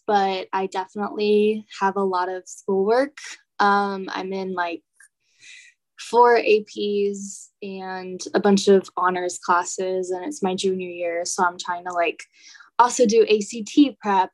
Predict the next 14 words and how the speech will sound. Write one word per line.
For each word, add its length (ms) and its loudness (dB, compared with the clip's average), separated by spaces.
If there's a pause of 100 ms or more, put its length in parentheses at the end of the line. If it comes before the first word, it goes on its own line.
and, 480 -10
you 180 -4
know, 480 -2
get, 340 0 (380)
uh, 480 -2 (300)
you 80 -2
know, 140 -4
college 600 0
tours 720 0
and, 320 -8
you 80 -4
know, 160 -4
figure 460 4
out 300 2